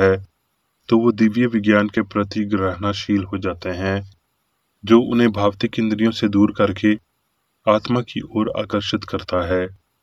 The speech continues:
शरीर से विचारों को हटा देता है तथा नश्वर मन को भी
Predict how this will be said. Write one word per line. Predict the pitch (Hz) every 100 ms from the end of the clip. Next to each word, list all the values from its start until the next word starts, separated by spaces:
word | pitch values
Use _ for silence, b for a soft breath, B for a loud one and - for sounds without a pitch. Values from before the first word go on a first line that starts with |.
| _ _
शरीर | - 104 104 110
से | - 110
विचारों | 107 - 98 104
को | - 101
हटा | 98 98 92
देता | 95 92 98
है | 98 104 - _ _ _ _ -
तथा | 101 - 113
नश्वर | 101 98 117
मन | 110 101
को | 101 110 98
भी | 101 104